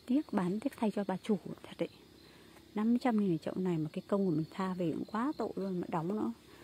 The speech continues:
Đóng còn ốm người ấy. Rồi cái, cái chậu này để mình phải suy xét lại. Còn đây là cầm, cầm báo ở nhà, cầm báo hay là gọi là da báo. Cái dòng, dòng này thì nó nở hoa,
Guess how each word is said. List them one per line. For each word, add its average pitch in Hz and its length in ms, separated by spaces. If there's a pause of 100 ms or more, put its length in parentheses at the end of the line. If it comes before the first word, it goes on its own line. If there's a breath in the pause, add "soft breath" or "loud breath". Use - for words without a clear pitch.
(260 loud breath)
Đóng 180 120
còn 220 160
ốm 220 300
người 190 120
ấy. 160 80 (360)
Rồi 196 220
cái, 185 300
cái 196 160
chậu 220 140
này 175 140
để 165 120
mình 170 280
phải 156 140
suy 214 180
xét 240 220
lại. 208 100 (400 loud breath)
Còn 180 160
đây 190 100
là 196 160
cầm, 156 240 (840 loud breath)
cầm 175 180
báo 190 240
ở 269 60
nhà, 196 220
cầm 165 180
báo 160 200 (160)
hay 202 180
là 196 100
gọi 175 140
là 175 80 (140)
da 233 160
báo. 196 300 (440 loud breath)
Cái 226 100
dòng, 165 580
dòng 180 180
này 170 120
thì 160 100
nó 156 120
nở 196 220 (120)
hoa, 202 520